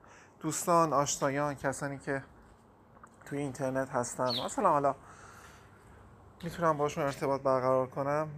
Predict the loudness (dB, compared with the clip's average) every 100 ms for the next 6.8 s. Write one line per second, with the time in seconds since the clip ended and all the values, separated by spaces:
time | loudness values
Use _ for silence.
0 | -16 -18 -20 -20 _ _ _ -6 -4 -2
1 | -2 2 4 4 2 0 0 -2 -4 -6
2 | -8 -8 -8 -8 -10 -8 -6 -6 -10 -18
3 | -12 -10 -8 -10 -14 -20 -20 -20 -20 -20
4 | -20 -20 -20 -20 -8 -6 0 0 0 -6
5 | -18 -20 -20 -12 -8 -4 -2 0 0 -2
6 | -2 -4 -6 -6 -6 -6 -4 -6